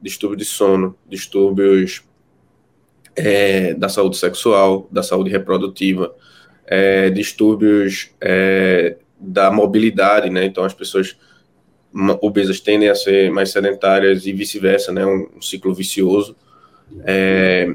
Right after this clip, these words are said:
então, a obesidade é uma doença muito, muito séria, é, que tá muito associado ao estilo de vida moderno, né? Da, da vida ur-, urbana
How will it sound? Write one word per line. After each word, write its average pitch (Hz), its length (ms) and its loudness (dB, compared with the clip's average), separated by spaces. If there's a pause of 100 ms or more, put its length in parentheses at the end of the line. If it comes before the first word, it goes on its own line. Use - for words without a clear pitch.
(120)
então, 104 400 2
a 98 60 4
obesidade 120 480 2
é - 20 6
uma 127 100 6
doença 117 320 2
muito, 117 560 2
muito 127 300 0
séria, 98 560 2 (640)
é, 92 680 2
que 110 180 -14 (560)
tá 107 100 2
muito 135 240 4
associado 120 720 2
ao 107 200 4
estilo 110 240 -6
de 113 80 -4
vida 107 200 0
moderno, 104 600 0
né? 98 460 0 (160)
Da, 95 300 -6 (200)
da 98 100 2
vida 104 200 -2
ur-, 98 80 -4 (180)
urbana 110 680 0